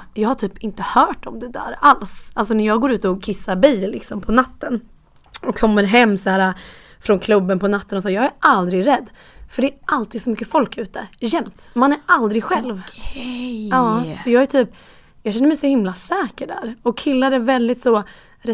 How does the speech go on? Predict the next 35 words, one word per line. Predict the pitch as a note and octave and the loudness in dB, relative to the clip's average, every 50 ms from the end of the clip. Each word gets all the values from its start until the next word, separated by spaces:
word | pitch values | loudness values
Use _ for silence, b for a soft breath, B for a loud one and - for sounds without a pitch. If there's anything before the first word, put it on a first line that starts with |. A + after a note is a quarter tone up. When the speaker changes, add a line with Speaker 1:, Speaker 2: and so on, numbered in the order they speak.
| G#3+ - - | -6 -6 -4
Speaker 1:
respektfulla | - C#4 C4 - - - - - - C4+ C4 B3 A#3+ A3+ A3 A3 G#3+ A#3 | -4 -4 -4 -6 -12 -20 -12 -4 0 0 2 2 2 2 4 2 2 2
och | C4 A3 | 0 0
det | G3 A#3+ | 0 0
är | A#3+ | 0
ett | A#3 - - _ - | 0 -4 -10 _ -4
annat | - B3+ B3+ A#3+ A#3 A3+ A#3 A3 - - - - _ - - | -2 0 0 0 0 0 -2 -4 -6 -12 -20 -20 _ -6 0
typ | B3 A3+ G3+ - - - _ _ _ _ _ _ | 0 0 0 -2 -10 -20 _ _ _ _ _ _
sätt | - - - - C#4+ A3+ - - - - - | -20 -12 -6 -2 -2 -2 -4 -6 -20 -12 -6
där. | - - - - F#3+ F3 F#3 - | -4 -4 -4 -4 -6 -10 -6 0
Inte | - B3+ B3 - C4+ | 4 4 4 4 4
när | C#4 C4+ | 4 6
det | B3+ | 6
Speaker 2:
Mm. | A#3 A3 A3 | 6 6 4
Speaker 1:
gäller, | G#3+ G#3 G#3 G#3 - B B B B B | 4 2 2 -4 -6 B B B B B
alltså | - F3+ F#3 A3+ | -4 0 2 4
jag | G#3+ G3+ F#3+ | 4 4 4
säger | - A3+ G#3+ | 2 0 0
inte | G3 G3 - | 0 -2 -4
att, | F#3+ F#3 - - | -6 -6 -6 -8
eh, | - - - - | -8 -8 -8 -12
svenska | - - A3+ G3+ F#3+ F#3 - - G3+ | -8 -4 -2 -2 -2 -4 -6 -10 -8
killar | F#3 - G#3 F#3+ F3+ F3+ F#3 F#3 | -4 -2 -2 0 0 0 0 0
eller | F3+ F3+ F3+ F#3 F#3 F#3 | 0 0 0 -2 -2 -4
killar | F#3 - - G3 F#3 F#3 F3+ | -6 -4 -4 -2 -2 -2 -2
i | F3 | -4
Sverige | F3+ - - G#3+ G3 F#3 | -4 -4 -2 -2 0 0
Speaker 2:
Nej, | F#3 F3+ F#4 C5 | -2 -2 -2 0
Speaker 1:
generellt | D5+ D5+ D5 B4+ | 0 2 4 4
Speaker 2:
nej, | G4+ C4+ - | 6 6 6
nej, | |
men | B3 E4 D#4+ | 4 4 4
Speaker 1:
liksom. | C4+ E4 E4+ A4 B4 G3 D#4 A3+ F#3+ | 2 2 2 2 2 0 -2 -4 -2
Speaker 2:
det | G3+ | -2
är, | |
det | F3+ | -2